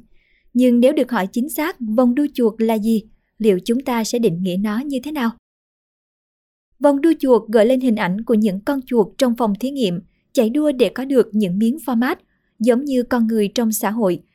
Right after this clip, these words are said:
chạy đua với nhau để tìm kiếm tiền bạc, tài chính,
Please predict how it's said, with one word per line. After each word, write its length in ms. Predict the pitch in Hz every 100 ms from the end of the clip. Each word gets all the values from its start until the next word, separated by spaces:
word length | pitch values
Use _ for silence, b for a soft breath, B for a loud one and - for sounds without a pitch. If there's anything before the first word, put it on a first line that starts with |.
| _ -
chạy 160 | 220
đua 140 | 226 285
với 140 | 339
nhau 320 | 320 277 269 -
để 220 | 233 185
tìm 160 | 247 214
kiếm 260 | 208 226 311 -
tiền 180 | 233 208
bạc, 200 | 214 190 _
tài 140 | 240 214
chính, 240 | 220 226